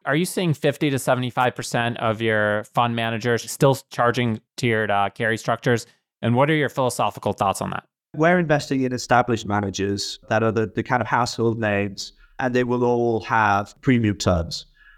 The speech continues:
Speaker 2: You know, some of them would be a flat thirty percent carry from the outset. Some would start at two and a half X wrapping. It, there's a variety. For us, in a way, what it comes back to is what do we think the net, net return back to us is going to be?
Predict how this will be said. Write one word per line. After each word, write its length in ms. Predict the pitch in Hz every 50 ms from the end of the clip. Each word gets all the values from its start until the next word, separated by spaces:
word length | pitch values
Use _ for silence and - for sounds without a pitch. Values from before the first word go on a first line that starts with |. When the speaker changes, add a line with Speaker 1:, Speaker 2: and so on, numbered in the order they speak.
| _ -
Speaker 2:
You 100 | 131 123
know, 80 | 113 110
some 260 | - - 143 135 143
of 80 | 131
them 200 | 131 135 131 127
would 160 | 120 120 101 98
be 160 | 120 117 110
a 20 |
flat 460 | 113 - - 127 123 123 - - -
thirty 200 | 135 127 120 117
percent 360 | 113 117 107 - 127 113 - -
carry 260 | - 123 120 120 110
from 200 | - 123 113 110
the 100 | 113 120
outset. 500 | 127 135 - - - 139 135 - - -
Some 220 | - 131 123 123
would 120 | 117 113 -
start 300 | - - 110 113 110 107
at 100 | - -
two 140 | - 135
and 80 | 127 117
a 60 | 110
half 260 | 113 117 113 113 -
X 220 | 110 104 - - -
wrapping. 420 | 113 113 113 117 - 127 120 120
It, 160 | 117 101 -
there's 140 | 135 135 127
a 40 | 131
variety. 800 | 117 139 127 117 113 113 110 104 98 98 - - - - - - _ - - - - _ _ _
For 180 | - 147 160 180
us, 200 | 185 180 - - _ _ _
in 120 | 139 147 143
a 80 | 139
way, 260 | 135 139 139 139 139
what 400 | 135 131 120 - - 127 143 151
it 140 | 139 117 -
comes 240 | - 135 127 117 -
back 380 | - - 135 131 - - - -
to 380 | - - 110 104 104 107 104 104
is 320 | 107 107 104 104 101 107
what 220 | 110 120 117 117 -
do 80 | 123
we 120 | 110 110 98
think 320 | - - 104 101 92 85
the 80 | 104 101
net, 340 | 101 101 104 101 - - -
net 240 | 98 98 90 -
return 440 | - 98 101 - - 110 92 90 92
back 240 | 92 98 87 - -
to 160 | - 90 90
us 160 | 87 - -
is 100 | 80 -
going 220 | - 95 87 87 -
to 100 | - -
be? 240 | 80 73 73 -